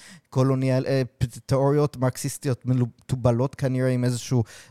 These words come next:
אה, אסלאם-, אסלאמיזם, אה, קל כזה, אולי לא קל כבר, אני לא יודע.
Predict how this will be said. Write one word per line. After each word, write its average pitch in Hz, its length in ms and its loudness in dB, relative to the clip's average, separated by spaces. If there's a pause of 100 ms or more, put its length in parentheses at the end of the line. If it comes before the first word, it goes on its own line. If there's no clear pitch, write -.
אה, 117 400 0
אסלאם-, 120 380 0
אסלאמיזם, 120 720 0
אה, 117 220 0
קל 143 340 0
כזה, 139 480 -2
אולי 113 220 -4
לא 120 180 -4
קל 135 260 -6
כבר, 127 280 -4 (120)
אני 107 120 -6
לא 123 40 -2
יודע. 123 200 -4